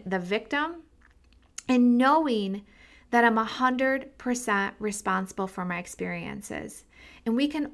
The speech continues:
often find ourselves stuck, you know, it's like we're locked in. Like,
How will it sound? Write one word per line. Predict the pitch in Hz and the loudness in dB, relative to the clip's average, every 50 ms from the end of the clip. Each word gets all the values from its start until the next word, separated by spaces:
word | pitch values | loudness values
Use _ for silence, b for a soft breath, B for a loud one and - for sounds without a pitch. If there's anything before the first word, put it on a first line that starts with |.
| - - | -4 2
often | - 240 269 285 285 - 339 330 320 294 | 4 4 4 4 2 -4 -6 -6 -6 -6
find | 294 - - 330 311 220 233 240 226 - | -8 -2 -2 0 0 0 0 -2 -4 -4
ourselves | 208 196 190 - - 196 190 190 - | -6 -6 -6 -6 -6 -6 -6 -6 -6
stuck, | - - - - - 185 - - - - - - _ _ - | -8 -8 -8 -4 -2 -2 -2 -2 -6 -14 -20 -20 _ _ -8
you | 202 202 | -6 -4
know, | 190 185 185 196 208 | -2 -2 -2 0 -2
it's | 214 202 202 - | -2 -4 -4 -4
like | 196 190 190 - | -6 -6 -6 -4
we're | 190 190 185 | -4 -4 -4
locked | 175 175 180 190 208 214 214 - - 226 | -4 -4 -4 -4 -4 -4 -6 -8 -6 -6
in. | 202 175 165 - 185 185 190 185 | -6 -6 -6 -8 -10 -10 -10 -6
Like, | - 180 185 185 - | -4 -4 -4 -4 -8